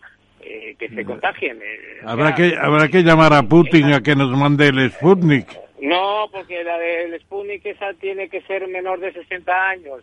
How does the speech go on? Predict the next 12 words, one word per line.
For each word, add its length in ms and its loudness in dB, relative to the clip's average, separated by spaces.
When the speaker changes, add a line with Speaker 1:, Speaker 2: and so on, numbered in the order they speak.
Speaker 1:
No 140 -10
Speaker 2:
Ah, 280 0
Speaker 1:
se 80 -8
Speaker 2:
caray. 200 -2
Speaker 1:
puede 180 -2
vacunar 420 -8
los 160 -12
mayores 380 -6
de 100 -12
sesenta. 420 -4
Speaker 2:
Caray. 380 -6
Speaker 1:
Pues, 160 -8